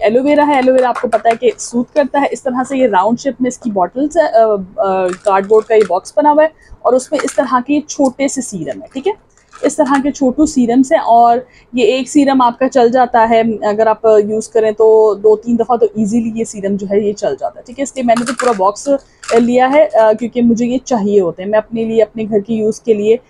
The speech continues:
family के यूज़ के लिए तो ये बहुत, बहुत अच्छे रहते हैं hydrate के। आप foods पे लगा सकते हैं, आप लोग, अ, hands पे लगा सकते हैं, as a hand cream भी यूज़ होते हैं, अपने face पे massage करने के लिए भी यूज़ होते हैं।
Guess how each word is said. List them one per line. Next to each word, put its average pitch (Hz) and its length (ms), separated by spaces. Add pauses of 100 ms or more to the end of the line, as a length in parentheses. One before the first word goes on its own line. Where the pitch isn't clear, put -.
(200)
family 226 280
के 240 80
यूज़ 226 200
के 247 80
लिए 233 120
तो 254 80
ये 247 120
बहुत, 233 440
बहुत 233 320
अच्छे 214 300
रहते 180 220
हैं 190 80
hydrate 180 280
के। 196 60
आप 190 120 (260)
foods 254 200
पे 254 100
लगा 196 220
सकते 202 280
हैं, 214 80
आप 202 160
लोग, 214 240 (340)
अ, 208 560
hands 226 320
पे 262 100
लगा 196 260
सकते 196 320
हैं, 220 140
as 208 60
a 220 80
hand 208 220
cream 247 220
भी 226 140
यूज़ 202 300
होते 190 220
हैं, 208 100
अपने 214 260
face 208 240
पे 233 100
massage 202 380
करने 233 220
के 233 100
लिए 233 80
भी 220 120
यूज़ 208 160
होते 202 220
हैं। 202 100